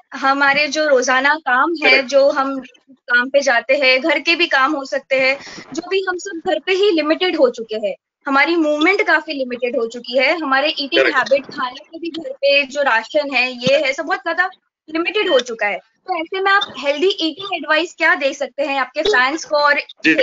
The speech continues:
Speaker 1: अपने देशवासियों को?
Speaker 2: Actually, अ, मेरे ख्याल से, you know what, अ, अ, जो सबसे इंपॉर्टेंट चीज, अ, जो मुझे लगता है कि सिर्फ बाहर जाना जो है वो बंद हुआ है।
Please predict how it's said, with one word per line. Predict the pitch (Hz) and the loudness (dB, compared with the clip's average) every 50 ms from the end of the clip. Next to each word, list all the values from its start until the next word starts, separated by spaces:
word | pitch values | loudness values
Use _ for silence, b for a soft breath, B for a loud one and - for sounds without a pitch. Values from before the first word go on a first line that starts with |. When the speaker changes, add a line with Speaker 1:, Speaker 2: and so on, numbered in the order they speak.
| 508 - - - 392 - 508 - | 0 -2 -6 -8 -4 -4 -2 -2
Speaker 1:
अपने | - - - - 554 - - 254 | -4 -6 -6 -8 -12 -10 -10 -10
देशवासियों | 254 277 _ 247 208 214 214 226 220 208 | -12 -8 _ -2 -2 -2 -4 -8 -10 -10
को? | 190 - 165 160 196 _ _ _ _ _ _ _ _ _ _ _ _ _ _ _ _ _ _ _ - - - 135 143 | -10 -12 -18 -20 _ _ _ _ _ _ _ _ _ _ _ _ _ _ _ _ _ _ _ _ -20 -8 -4 -2 -2
Speaker 2:
Actually, | 151 - 226 220 226 226 220 214 208 | 0 0 2 2 2 0 0 -2 0
अ, | 202 196 190 190 185 180 | 0 0 0 -2 -2 0
मेरे | 185 196 208 | 0 2 2
ख्याल | - - - 220 220 | 2 2 0 0 0
से, | 214 - - | 0 -6 -10
you | - - - - - 190 208 | -10 -12 -14 -14 -14 -10 -10
know | 214 208 208 202 180 180 | -10 -12 -12 -10 -6 -4
what, | 196 196 196 - - | -4 -4 -4 -4 -2
अ, | 185 175 165 160 - - - - _ _ _ _ _ _ _ _ _ _ _ 165 160 156 151 | -2 -2 -2 -4 -8 -12 -20 -20 _ _ _ _ _ _ _ _ _ _ _ _ -20 -20 -20
अ, | - _ _ - 147 143 143 143 143 - | -20 _ _ -6 -4 -2 -2 -2 -2 -2
जो | 160 170 | -2 -2
सबसे | 165 - - - 170 165 - - - 190 180 170 175 180 170 170 170 165 | -2 -4 -4 -4 -4 -4 -4 -2 0 2 4 4 2 2 0 -2 -2 -2
इंपॉर्टेंट | 151 143 143 151 156 175 190 185 | 0 2 2 2 4 2 2 0
चीज, | - - 185 185 185 160 156 | 0 -2 0 0 0 0 2
अ, | 175 170 170 160 | 4 4 4 2
जो | 156 156 - 151 151 156 156 147 147 | 0 -4 -2 0 0 0 0 -2 -2
मुझे | 147 147 151 156 | 0 2 2 2
लगता | 151 139 135 - - 156 147 131 | 2 0 -2 0 0 2 2 4
है | 139 156 - _ _ _ _ _ _ _ - | 2 2 0 _ _ _ _ _ _ _ -4
कि | 170 180 190 185 190 190 - | -2 0 0 0 -2 -4 -8
सिर्फ | - - 208 214 233 214 - _ - 143 | -4 0 2 2 2 2 -2 _ -2 0
बाहर | 139 143 151 185 214 208 | 0 2 2 0 0 0
जाना | 202 - 175 160 160 165 175 170 139 - - _ _ _ _ _ b b b b b | -2 -2 -2 0 0 0 0 0 -2 -4 -8 _ _ _ _ _ b b b b b
जो | 143 151 139 | -2 0 0
है | 160 180 | 0 -2
वो | 170 - - 202 185 | -2 -4 -6 -4 0
बंद | 156 156 160 160 135 | 0 0 0 -2 -4
हुआ | 123 127 127 120 113 110 | -4 -2 -2 -2 -2 -2
है। | 110 | -4